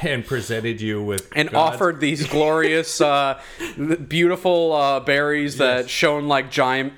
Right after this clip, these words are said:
Speaker 2: diamonds and, uh,
Speaker 1: Yeah.
Speaker 2: and gems and
Speaker 1: You, you paid him <laughs> in, uh, iPhones
Speaker 2: Yeah.
Speaker 1: and then
Speaker 2: Took six iPhones for a case of, uh, case of blackberries
Speaker 1: and then
Speaker 2: and,
Speaker 1: the
Speaker 2: uh,
Speaker 1: staff made it into a delicious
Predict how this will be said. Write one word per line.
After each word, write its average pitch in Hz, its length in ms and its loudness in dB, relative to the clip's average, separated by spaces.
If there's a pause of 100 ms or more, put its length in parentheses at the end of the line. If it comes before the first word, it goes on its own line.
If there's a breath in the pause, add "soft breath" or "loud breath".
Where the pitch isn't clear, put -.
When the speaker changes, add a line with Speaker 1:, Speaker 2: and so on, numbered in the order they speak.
Speaker 2:
diamonds 131 680 0
and, 117 240 0
uh, 113 420 2
Speaker 1:
Yeah. 113 60 -6
Speaker 2:
and 117 120 -4
gems 123 520 -2
and 101 340 -6 (180 loud breath)
Speaker 1:
You, 135 200 -4
you 135 200 -4
paid 135 420 -2
him 131 420 -4
<laughs> - 0 -
in, 104 800 -4
uh, 98 680 -6
iPhones 117 720 -6
Speaker 2:
Yeah. 120 220 2
Speaker 1:
and 110 200 -4
then 107 580 -4
Speaker 2:
Took - 180 0
six 170 240 0
iPhones 120 600 -2
for 113 160 0
a 110 40 -4
case 113 360 -2
of, 113 140 0
uh, 113 460 0
case 117 240 -4
of 117 60 -8
blackberries 104 760 0
Speaker 1:
and 120 100 -4
then 113 120 -2
Speaker 2:
and, 107 140 -2
Speaker 1:
the 110 100 0
Speaker 2:
uh, 110 380 0
Speaker 1:
staff - 120 -20
made 110 220 -6
it 107 100 -4
into 107 500 -4
a 104 320 -2
delicious 95 1000 -10